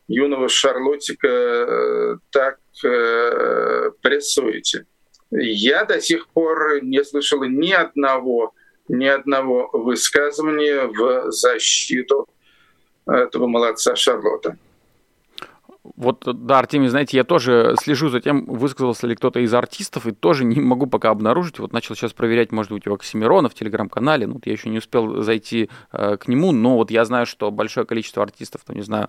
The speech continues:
Speaker 2: которые в том числе, вот если не ошибаюсь, у Моргенштерна вроде как совместно была с ним песня,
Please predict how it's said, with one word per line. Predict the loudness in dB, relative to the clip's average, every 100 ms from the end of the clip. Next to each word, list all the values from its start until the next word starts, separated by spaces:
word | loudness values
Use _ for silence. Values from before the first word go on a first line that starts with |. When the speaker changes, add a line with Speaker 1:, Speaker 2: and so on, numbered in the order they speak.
| -8 -12
Speaker 2:
которые | -4 0 0
в | 2
том | 0 0
числе, | 0 2
вот | 2
если | 2 0
не | -4
ошибаюсь, | 0 0 0
у | -4
Моргенштерна | -4 -4 -2 -2 -2
вроде | -4 -4
как | -8 -6 -6
совместно | -4 -2 -2 -4 -4
была | -4
с | -4
ним | -4 -2
песня, | -2 -2